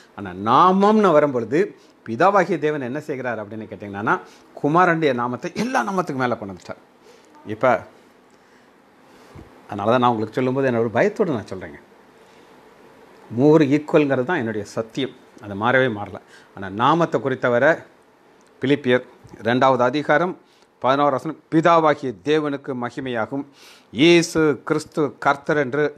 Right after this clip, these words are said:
நாவுகள் யாவும் அறிக்கை பண்ணும்படிக்கு எல்லா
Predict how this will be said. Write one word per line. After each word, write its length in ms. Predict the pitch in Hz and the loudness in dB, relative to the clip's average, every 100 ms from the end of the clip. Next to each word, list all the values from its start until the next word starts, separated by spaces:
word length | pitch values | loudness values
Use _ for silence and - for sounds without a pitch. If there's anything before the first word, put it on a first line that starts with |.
| 110 | -2
நாவுகள் 560 | 170 226 226 190 190 165 95 104 | -2 -2 -2 0 0 -2 -4 2
யாவும் 380 | 156 165 190 226 - _ _ - | 4 4 2 -4 -10 _ _ -2
அறிக்கை 400 | 120 170 170 175 | 2 2 2 0
பண்ணும்படிக்கு 440 | 165 143 135 127 170 - 160 | 0 0 -2 -2 -8 -2 0
எல்லா 260 | 220 175 | 4 6